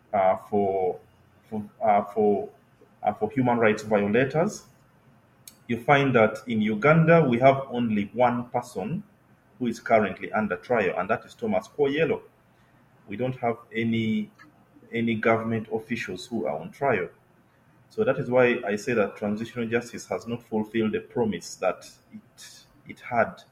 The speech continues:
many decades ago, that people looked at and felt like this is going to completely solve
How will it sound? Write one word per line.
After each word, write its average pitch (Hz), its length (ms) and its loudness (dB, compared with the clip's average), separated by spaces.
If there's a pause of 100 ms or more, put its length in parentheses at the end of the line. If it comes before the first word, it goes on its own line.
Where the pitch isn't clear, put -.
(200)
many 107 240 2
decades 110 560 -6
ago, 101 420 -4 (320)
that 104 220 -4
people 120 240 -2
looked 139 380 0
at 120 260 0
and 101 200 -10
felt 98 280 -2
like 98 360 -2 (200)
this 131 180 -2
is - 140 -16
going 120 220 -4
to - 80 -16
completely 104 480 -10
solve 110 360 2